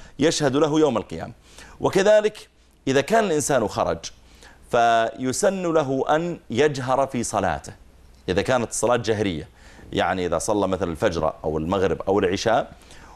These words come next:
وحتى لو لم يكن وراءه أحد،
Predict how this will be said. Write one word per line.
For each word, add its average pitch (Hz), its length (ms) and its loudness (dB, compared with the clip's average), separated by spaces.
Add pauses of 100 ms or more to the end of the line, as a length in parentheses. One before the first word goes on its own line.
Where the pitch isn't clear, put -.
وحتى 107 1200 2
لو 170 200 2
لم 185 180 -2
يكن 147 240 0
وراءه 107 580 2
أحد، 131 240 0